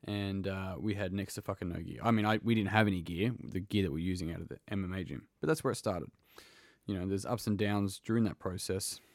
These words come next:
but we're gonna fast forward to September twenty eighteen. So I started it in, uh, February twenty eleven. So September twenty eighteen, I had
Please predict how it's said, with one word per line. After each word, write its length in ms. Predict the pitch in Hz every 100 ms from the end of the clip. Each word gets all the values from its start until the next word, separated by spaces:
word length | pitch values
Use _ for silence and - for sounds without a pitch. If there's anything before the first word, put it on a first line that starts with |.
| _ _ -
but 100 | 131
we're 80 |
gonna 120 | 131 131
fast 320 | 123 113 -
forward 280 | 110 107 -
to 320 | 104 95 90
September 400 | - 101 107 95
twenty 240 | - 82
eighteen. 340 | 78 - 52 - _
So 160 | - 95
I 40 |
started 340 | - 120 120 107
it 80 |
in, 280 | 78 101 98 - - - - -
uh, 180 | 87 87 -
February 540 | - 120 104 101 101 -
twenty 260 | - 95 92
eleven. 380 | 90 85 - - _ _ _ _ _ -
So 120 | -
September 360 | 110 117 139 131
twenty 260 | 127 127 117
eighteen, 360 | 110 98 95 - _ _ _ _ _ _ _ _ - - _ _
I 140 | 110 110
had 320 | 104 95